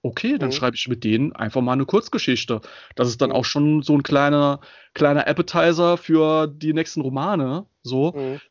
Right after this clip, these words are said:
Speaker 1: Ähm, also das ist halt auch was, was mir was bringt, so nicht
Speaker 2: Mhm.
Speaker 1: nur jetzt das Geld, sondern, äh, ich kann dann halt auch am Ende des Jahres sagen,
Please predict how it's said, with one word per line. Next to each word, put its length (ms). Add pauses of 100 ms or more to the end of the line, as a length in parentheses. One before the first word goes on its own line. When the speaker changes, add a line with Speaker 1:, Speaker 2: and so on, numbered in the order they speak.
(120)
Speaker 1:
Ähm, 220
also 200
das 200
ist 160
halt 160
auch 160
was, 240
was 240
mir 180
was 220
bringt, 420
so 300
nicht 280
Speaker 2:
Mhm. 80
Speaker 1:
nur 120
jetzt 340
das 160
Geld, 340
sondern, 560 (480)
äh, 160
ich 140
kann 160
dann 160
halt 220
auch 320
am 120
Ende 220
des 220
Jahres 320
sagen, 400